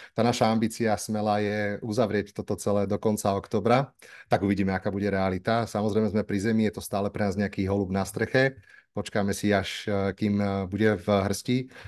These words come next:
Ďalším tým kľúčovým ukazovateľom, prečo by to mohla byť pre vás atraktívna investícia,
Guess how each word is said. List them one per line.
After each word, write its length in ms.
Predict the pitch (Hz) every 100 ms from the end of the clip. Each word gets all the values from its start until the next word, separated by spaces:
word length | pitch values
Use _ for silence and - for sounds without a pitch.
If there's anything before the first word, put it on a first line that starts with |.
| - 113
Ďalším 240 | 143 190
tým 160 | 156 120
kľúčovým 400 | 135 143 117 113
ukazovateľom, 480 | 120 123 117 120
prečo 240 | 113 - 113
by 80 | 113
to 80 |
mohla 240 | 113 110 113
byť 80 | 101
pre 160 | 113
vás 80 | 107
atraktívna 560 | 107 113 107 110 110 104
investícia, 640 | 107 104 104 - 113